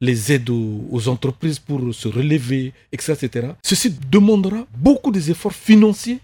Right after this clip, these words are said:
de ces États pour résoudre les effets dans leur pays. Et je crains que les États développés, qui sont habituellement des bailleurs de fonds, qui nous aident comme un pays comme le nôtre, ils seront plus préoccupés à résoudre leurs problèmes, comme les effets de coronavirus, et que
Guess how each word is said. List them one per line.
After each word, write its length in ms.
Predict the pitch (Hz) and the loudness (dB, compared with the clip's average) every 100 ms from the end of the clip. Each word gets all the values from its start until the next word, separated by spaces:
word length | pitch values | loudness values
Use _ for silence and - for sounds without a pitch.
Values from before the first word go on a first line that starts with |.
| _ | _
de 100 | 123 | -6
ces 280 | - 165 117 | -2 -2 -2
États 300 | 127 180 190 | -2 -4 -4
pour 120 | 151 139 | -2 0
résoudre 320 | 139 165 143 | 2 0 0
les 200 | 120 110 | -2 -2
effets 280 | - 165 175 - | -2 -4 -4 0
dans 160 | 123 | 2
leur 160 | 120 113 | 2 0
pays. 240 | 104 95 - _ | -6 -14 -16 _
Et 100 | 143 | 0
je 140 | 139 160 | 2 0
crains 320 | - 165 185 _ - | -2 -4 -4 _ -6
que 180 | 120 - - | -4 -4 -4
les 260 | 139 127 135 | -2 0 -2
États 360 | - 139 156 _ _ | -4 -6 -8 _ _
développés, 720 | 110 135 127 120 - 175 180 - | -4 -2 -2 -4 -4 -6 -6 -10
qui 180 | - 151 | -10 -8
sont 300 | - 156 151 | -6 -6 -6
habituellement 640 | 123 120 - 127 123 131 | -6 -8 -4 -2 -2 -4
des 140 | 110 | -4
bailleurs 400 | 110 123 131 131 | -4 0 0 0
de 100 | 110 | -4
fonds, 400 | 107 - 156 165 - - | -6 -4 -4 -4 -10 -6
qui 140 | 160 | -2
nous 240 | 143 117 190 | 0 2 2
aident 260 | 160 104 - - | 2 -2 -10 -6
comme 160 | 131 | -4
un 40 | 117 | -4
pays 140 | 127 | -4
comme 180 | 139 117 | -2 -2
le 60 | |
nôtre, 260 | 113 180 - - | -2 -6 -8 -8
ils 80 | 143 | -4
seront 260 | - 143 | 0 0
plus 140 | - 160 | 0 -2
préoccupés 600 | - 175 - 139 - 165 | 4 4 4 -4 -6 -4
à 80 | 123 | -2
résoudre 460 | 139 143 170 135 - | 0 0 0 -2 -4
leurs 220 | 123 131 | -2 -2
problèmes, 540 | - 151 143 190 180 117 | 0 0 2 0 0 -4
comme 160 | 135 143 | -2 2
les 240 | 135 120 | 2 4
effets 340 | 156 - 214 - _ | 2 4 0 0 _
de 220 | 123 120 - | -4 -4 -2
coronavirus, 840 | 147 143 139 113 131 170 - - - - | 0 2 2 0 -2 -4 -6 -14 -12 -6
et 60 | 123 | -6
que 380 | - 135 151 | -2 -2 -2